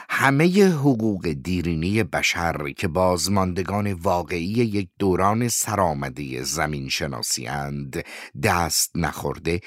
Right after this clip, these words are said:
برای زیبایی چشمانداز نوادگان ما و به منظور آموزش یکشنبه‌های آنان نگهداری شود. سندنی که سرش را تکان می‌داد، به آرامی خندید. اما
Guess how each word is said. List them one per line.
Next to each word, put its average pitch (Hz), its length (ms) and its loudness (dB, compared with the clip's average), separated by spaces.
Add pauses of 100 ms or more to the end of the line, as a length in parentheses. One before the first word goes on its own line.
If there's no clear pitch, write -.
(260)
برای 92 640 4
زیبایی 87 800 0
چشمانداز 82 760 -2
نوادگان 85 960 0
ما 67 260 -2 (300)
و 104 240 6 (280)
به 123 120 6
منظور 117 800 4
آموزش 98 640 2
یکشنبه‌های 87 960 0
آنان 90 380 2
نگهداری 73 600 -6
شود. - 420 -10 (920)
سندنی 120 480 4
که 123 160 -2
سرش 107 460 -2
را 90 80 -2
تکان 85 360 -6
می‌داد، 73 760 -4 (220)
به - 80 2
آرامی 69 460 -2
خندید. - 760 -14 (840)
اما 151 380 6